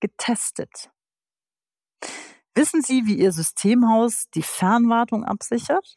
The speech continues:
Haben Sie da mal drüber gesprochen? Und was Ihre Cloud-Dienstleister, Rechenzentrumsdienstleister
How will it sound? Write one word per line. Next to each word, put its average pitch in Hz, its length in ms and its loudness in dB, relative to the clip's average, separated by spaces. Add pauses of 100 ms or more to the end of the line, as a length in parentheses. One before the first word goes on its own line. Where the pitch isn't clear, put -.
Haben 156 100 -2
Sie 151 100 -2
da 156 120 -2
mal 165 120 0
drüber 156 280 -6
gesprochen? 156 560 -6 (1000)
Und 175 180 0
was 214 200 0
Ihre 165 400 2 (300)
Cloud-Dienstleister, 247 1200 -2 (100)
Rechenzentrumsdienstleister 196 1600 -2